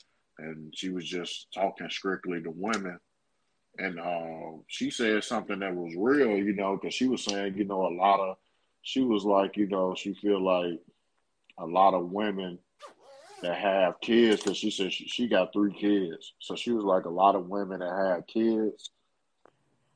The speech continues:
they will, instead of, you know, letting the dad have joint custody and them, you know, arrange or something like that, that some people, they will hold the kids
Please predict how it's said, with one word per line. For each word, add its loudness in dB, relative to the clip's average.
they 4
will, 2
instead 0
of, -2
you -6
know, -2
letting 0
the -4
dad 0
have -2
joint -6
custody -4
and -10
them, -2
you -8
know, -6
arrange -4
or -6
something -6
like -4
that, 2
that -4
some -2
people, -6
they 2
will 2
hold 2
the -6
kids 2